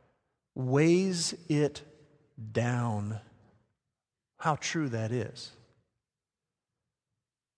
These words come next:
And I remember thinking in the last week or so when I had a lot of this stuff, anxiety that was sort of piling on me, and you know, that's exactly what happened to me.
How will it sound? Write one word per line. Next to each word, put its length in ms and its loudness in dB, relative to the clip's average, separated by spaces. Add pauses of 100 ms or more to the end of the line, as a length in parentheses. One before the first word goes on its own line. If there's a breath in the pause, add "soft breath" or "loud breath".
(1800)
And 100 4
I 40 8
remember 420 4
thinking 540 0 (1700)
in 100 0
the 100 4
last 300 4
week 180 2
or 60 2
so 180 2
when 180 0
I 40 0
had 180 2
a 40 2
lot 280 4
of 80 6
this 140 0
stuff, 320 2
anxiety 680 2
that 100 0
was 120 -6
sort 160 -4
of 100 -10
piling 420 0
on 220 0
me, 140 2
and 140 0
you 80 0
know, 140 2
that's 200 -2
exactly 580 0
what 180 -6
happened 460 -8
to 80 -2
me. 280 -2